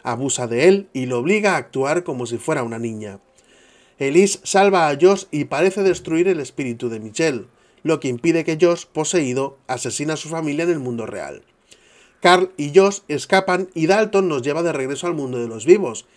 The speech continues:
lo que le permite a Josh finalmente recuperar el control de su cuerpo. La familia Lambert se reúne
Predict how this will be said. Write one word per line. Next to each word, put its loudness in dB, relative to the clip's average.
lo -2
que -2
le -2
permite -2
a -4
Josh 4
finalmente 0
recuperar -4
el -2
control -6
de -6
su -14
cuerpo. -8
La -6
familia -6
Lambert -2
se -14
reúne 4